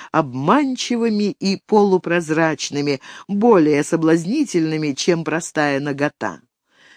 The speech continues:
На груди, ногах и руках у них был род браслетов и амулетов, весело позванивавших при каждом движении,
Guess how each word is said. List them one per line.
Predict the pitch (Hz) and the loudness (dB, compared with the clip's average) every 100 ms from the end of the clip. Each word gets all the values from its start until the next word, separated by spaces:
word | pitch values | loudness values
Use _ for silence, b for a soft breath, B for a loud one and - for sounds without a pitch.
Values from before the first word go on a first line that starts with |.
| b b - | b b 0
На | 196 | 2
груди, | 214 202 214 151 139 185 170 | 4 2 2 -2 -2 0 2
ногах | 160 165 156 180 170 - | 0 -2 0 2 2 2
и | 160 | 2
руках | 160 - 190 170 | 2 2 0 2
у | 170 | 0
них | 170 170 B B B | 0 -2 B B B
был | 160 156 175 170 170 - | -4 4 6 6 4 2
род | 160 170 165 147 | 4 6 4 2
браслетов | 156 160 - 175 214 185 165 - | 0 0 0 2 4 2 -2 0
и | |
амулетов, | 170 160 170 208 302 247 160 B B B | 2 2 0 2 2 2 -2 B B B
весело | 160 180 175 - 160 | 0 4 4 4 0
позванивавших | 170 165 165 247 185 165 160 151 165 156 B B | 0 -2 0 0 0 -2 -2 -2 -2 -4 B B
при | - 202 | 0 0
каждом | - 190 247 240 220 240 | 2 0 0 0 -2 -2
движении, | 190 220 190 156 139 123 117 104 | 0 -2 2 2 2 0 -4 -6